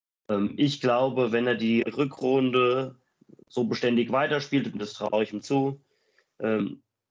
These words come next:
wird er einer der Topspieler der Saison werden noch, ähm, weil er einfach alles dafür hat und über kurz oder lang auch in der Bundesliga spielen wird. Ob bei uns oder nicht, das muss man sehen, aber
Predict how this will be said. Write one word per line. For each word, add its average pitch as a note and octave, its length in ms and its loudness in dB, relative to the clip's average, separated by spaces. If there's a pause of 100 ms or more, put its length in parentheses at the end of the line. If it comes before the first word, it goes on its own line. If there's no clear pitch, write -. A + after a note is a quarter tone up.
(160)
wird A2 240 0
er G2+ 200 2
einer A2 280 2
der G#2 360 0 (640)
Topspieler B2 560 0
der A2 160 2
Saison A#2 400 -2
werden A#2 300 0
noch, A2+ 280 -2 (580)
ähm, G#2+ 240 0
weil G#2 160 2
er G#2+ 100 0
einfach G#2 300 -4
alles A2+ 260 2
dafür G#2+ 300 -2
hat G2+ 200 -2
und G#2+ 260 -6 (280)
über B2+ 220 2
kurz C3 280 -2
oder C#3+ 100 2
lang B2 180 2
auch B2 140 0
in A#2+ 60 0
der G#2 80 0
Bundesliga G#2+ 600 -2
spielen G2 340 -4
wird. F#2+ 100 -4
Ob A2 160 -2
bei A#2 100 0
uns A#2 260 -2
oder G2+ 160 -2
nicht, B2+ 280 0
das G#2 200 -4
muss A2+ 160 -4
man G2+ 160 -2
sehen, B2 280 0
aber G2+ 420 -2